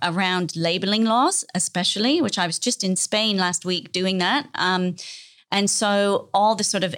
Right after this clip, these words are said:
F D A laws, the, um, informed sport, uh, certifications on food, uh, e-, everything. So people really need to understand the science behind some of those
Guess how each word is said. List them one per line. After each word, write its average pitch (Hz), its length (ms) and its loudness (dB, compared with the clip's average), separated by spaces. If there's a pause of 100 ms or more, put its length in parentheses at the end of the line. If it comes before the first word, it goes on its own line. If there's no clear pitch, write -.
F 196 200 -4
D 196 200 -2
A 190 180 0
laws, 185 500 0
the, 165 440 -2
um, 165 400 0
informed 202 560 0
sport, - 760 -2 (420)
uh, 175 180 0
certifications 185 1080 -2
on 180 140 0
food, 185 540 -4 (580)
uh, 190 160 2
e-, - 240 -4
everything. 220 480 0
So 214 400 0 (540)
people 285 380 0
really 233 380 2
need 214 280 0
to - 120 -4 (120)
understand 202 600 0
the 185 60 -4
science 190 600 0
behind 196 880 -2
some 175 320 0
of 165 140 -2
those 160 480 -2